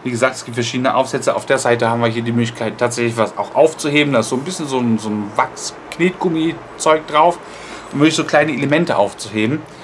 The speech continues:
guckt man, äh, bei den Videos, die ich mal so hochlade, werde ich mit Sicherheit, wenn ich sie schon mal verwendet habe, ich weiß es grad nicht auswendig,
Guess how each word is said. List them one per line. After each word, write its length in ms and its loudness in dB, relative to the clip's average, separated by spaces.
guckt 180 -6
man, 300 0
äh, 400 6
bei 120 2
den 160 2
Videos, 240 -6
die 100 -6
ich 140 -6
mal 100 -2
so 200 -6
hochlade, 500 -2
werde 200 4
ich 120 -8
mit 100 -4
Sicherheit, 460 0
wenn 120 4
ich 80 0
sie 100 -4
schon 140 -2
mal 100 6
verwendet 540 0
habe, 420 4
ich 160 -12
weiß 200 2
es 140 -10
grad 180 -2
nicht 120 -8
auswendig, 460 -4